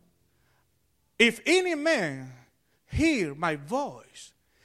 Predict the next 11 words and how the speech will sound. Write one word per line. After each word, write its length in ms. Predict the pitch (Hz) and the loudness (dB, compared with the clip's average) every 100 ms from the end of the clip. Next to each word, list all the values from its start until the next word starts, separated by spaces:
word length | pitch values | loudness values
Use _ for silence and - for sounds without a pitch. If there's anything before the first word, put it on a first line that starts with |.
| - | 4
and 240 | - 220 214 | 8 8 10
open 500 | 359 359 247 220 214 | 8 8 4 2 0
the 80 | 202 | -4
door, 680 | 160 233 320 196 110 104 - _ - - | 0 2 4 0 -6 -14 -20 _ -14 4
I 120 | 202 | 6
will 340 | 190 202 226 220 - _ _ - | 6 6 4 4 -2 _ _ 0
come 600 | 233 311 240 160 156 185 _ _ - | 4 4 4 -2 -6 -10 _ _ 0
into 420 | 196 190 185 202 | 2 2 0 0
him 500 | 160 214 302 160 127 _ _ - - | 2 0 -2 -8 -16 _ _ -6 4
and 380 | 196 190 175 - _ - | 4 4 -2 -10 _ -6
will 720 | 156 180 320 262 185 196 196 | 2 6 6 6 2 0 -8